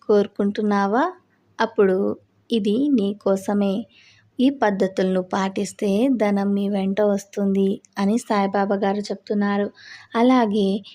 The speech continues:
ఈ శ్లోకాన్ని నూట ఎనిమిది సార్లు జపించండి అని చెప్తున్నారు. ఆ శ్లోకం ఏంటో,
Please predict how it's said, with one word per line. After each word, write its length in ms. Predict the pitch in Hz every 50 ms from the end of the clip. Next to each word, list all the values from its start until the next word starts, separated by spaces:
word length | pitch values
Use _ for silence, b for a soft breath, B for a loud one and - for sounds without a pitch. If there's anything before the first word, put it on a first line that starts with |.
| B B B _ 247
ఈ 80 | 220
శ్లోకాన్ని 920 | 214 - - - 220 220 226 226 - 262 226 214 208 196 190 196 196 254 - -
నూట 280 | 226 226 233 240 240 247
ఎనిమిది 360 | 233 220 208 208 208 208 208
సార్లు 500 | 208 - - 208 202 208 202 208 220 240
జపించండి 1000 | 240 214 226 196 - - 214 208 202 - 220 202 202 196 196 202 202 202 233 - - _ -
అని 140 | 208 208 214
చెప్తున్నారు. 680 | 208 - - - - - 196 196 196 196 190 190 202 - - b b b b b b b -
ఆ 80 | 208 196
శ్లోకం 600 | 196 - - 220 202 196 196 - - 214 214 202
ఏంటో, 500 | 196 190 190 190 190 190 185 185 -